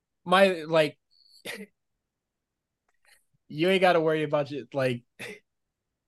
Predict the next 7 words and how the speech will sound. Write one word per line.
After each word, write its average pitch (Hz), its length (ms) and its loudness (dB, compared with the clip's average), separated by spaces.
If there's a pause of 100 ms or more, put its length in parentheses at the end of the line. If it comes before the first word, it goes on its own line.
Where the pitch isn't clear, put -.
(760)
if 147 180 -2
you 240 140 4
really 208 240 6
worried 165 340 6
about 151 280 4
Riddick 147 260 -2 (140)
Moss 139 520 -2